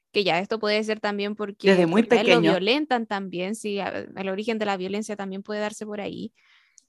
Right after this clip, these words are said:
Speaker 1: pero también que este niño se sienta con, como con el derecho de colarse una fila porque él es el no sé cuánto heredero al trono, que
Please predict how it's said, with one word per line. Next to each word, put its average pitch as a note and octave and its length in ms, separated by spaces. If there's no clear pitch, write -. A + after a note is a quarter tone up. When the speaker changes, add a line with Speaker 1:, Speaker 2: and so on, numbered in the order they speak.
Speaker 1:
pero G3+ 600
también G3+ 540
que D4 100
este D4 200
niño C#4+ 280
se C4 140
sienta C#4 580
con, A3 960
como G#3 220
con G#3 180
el G#3 140
derecho C#4+ 800
de B3 160
colarse G#3 420
una A#3+ 220
fila B3+ 500
porque G#3 460
él A#3 100
es A#3+ 200
el G3 260
no G#3+ 140
sé G#3 140
cuánto A3 380
heredero G3+ 320
al G3 100
trono, G#3 280
que G3 160